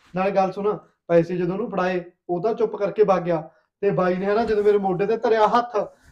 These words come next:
ਮੈਨੂੰ ਤਾਂ ਸਹੁੰ ਲੱਗੇ, ਚੌ ਚੜ ਗਿਆ। ਮੈਨੂੰ ਤਾਂ ਐਂ ਲੱਗਿਆ ਵੀ ਜੇ ਬਸ ਮੇਰਾ ਵੱਡਾ ਭਾਈ ਹੁੰਦਾ। ਜੇ ਸੱਚੀ ਕਹਿਣਾ, ਜੇ ਮੇਰਾ ਕੋਈ ਛੋਟਾ ਭਾਈ ਹੁੰਦਾ, ਉਹਨੂੰ ਵੱਡਾ ਭਾਈ ਬਣ ਕੇ ਮੈਂ ਵੀ ਐਂ ਮਿਲਦਾ,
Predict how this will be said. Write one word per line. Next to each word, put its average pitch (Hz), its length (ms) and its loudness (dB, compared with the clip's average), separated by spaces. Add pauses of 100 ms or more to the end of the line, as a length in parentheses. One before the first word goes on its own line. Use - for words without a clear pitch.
(160)
ਮੈਨੂੰ 165 140 -4
ਤਾਂ 190 120 0
ਸਹੁੰ 185 280 0
ਲੱਗੇ, 170 280 -2 (320)
ਚੌ 190 200 2
ਚੜ 160 200 -2
ਗਿਆ। 190 360 -4
ਮੈਨੂੰ 175 160 -6
ਤਾਂ 196 100 0
ਐਂ 190 140 0
ਲੱਗਿਆ 190 440 -2 (260)
ਵੀ 185 80 -8
ਜੇ 202 80 -2
ਬਸ 190 220 2
ਮੇਰਾ 208 180 0
ਵੱਡਾ 180 260 0
ਭਾਈ 208 200 2
ਹੁੰਦਾ। 165 280 -4 (340)
ਜੇ 190 120 -2
ਸੱਚੀ 226 300 -6
ਕਹਿਣਾ, 190 300 -4 (320)
ਜੇ 208 360 2 (120)
ਮੇਰਾ 196 300 4
ਕੋਈ 208 160 2
ਛੋਟਾ 208 240 4
ਭਾਈ 240 200 2
ਹੁੰਦਾ, 214 180 0
ਉਹਨੂੰ 202 400 -4
ਵੱਡਾ 208 240 2
ਭਾਈ 247 140 -2
ਬਣ 220 160 -2
ਕੇ 226 140 -6
ਮੈਂ 180 220 -2
ਵੀ 185 120 -4
ਐਂ 233 140 0
ਮਿਲਦਾ, 202 400 -2